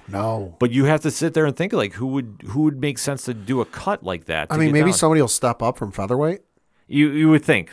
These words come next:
Speaker 2: Like, I would say, like, I'd love to see, like, a Brian Ortega step up and
Speaker 1: Yeah,
Speaker 2: go, and go
Speaker 1: currently,
Speaker 2: there.
Speaker 1: currently number three in the, uh, featherweight.
Speaker 2: Yeah, like, I think that would make a lot of sense 'cause he, he's not gonna get pack, past Volkanovski.
Speaker 1: No.
Speaker 2: And then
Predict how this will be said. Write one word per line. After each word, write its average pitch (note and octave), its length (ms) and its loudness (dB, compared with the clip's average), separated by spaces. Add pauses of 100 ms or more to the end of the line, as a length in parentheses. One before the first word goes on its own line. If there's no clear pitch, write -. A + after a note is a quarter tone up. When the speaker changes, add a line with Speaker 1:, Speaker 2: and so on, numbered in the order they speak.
Speaker 2:
Like, B2 200 0
I B2+ 100 4
would B2+ 180 0
say, C3 200 2
like, A2+ 160 0
I'd G2+ 100 0
love C#3+ 180 2
to F3 40 -4
see, D#3 140 -4
like, A#2 120 2
a F#2 40 2
Brian G#2 280 0
Ortega F#2+ 440 -4
step A#2+ 260 -6
up B2 160 -2
and B2+ 100 -6
Speaker 1:
Yeah, D3 60 2
Speaker 2:
go, E3 140 6
and E3+ 100 0
go - 100 -6
Speaker 1:
currently, D#3+ 300 2
Speaker 2:
there. A#2+ 220 -4
Speaker 1:
currently C#3+ 260 -2
number C#3 180 0
three B2+ 240 -2
in C3+ 140 -2
the, C#3+ 160 0
uh, D3 100 0
featherweight. A2 440 -4
Speaker 2:
Yeah, F#3 100 4
like, G2+ 160 4
I A2+ 60 2
think B2+ 180 2
that G#2+ 100 4
would A#2 120 4
make G#2+ 100 -2
a A2 60 0
lot F#2 160 2
of F2 80 -4
sense G#2+ 180 -6
'cause F2+ 140 -8
he, F#2+ 240 -6
he's G2+ 180 -8
not A#2 140 0
gonna A2 100 -2
get G2 100 -4
pack, G2 200 -2 (360)
past G#2 280 -6
Volkanovski. E2+ 680 -6
Speaker 1:
No. G#2+ 440 0 (140)
Speaker 2:
And F#2+ 160 -8
then F#2 300 -4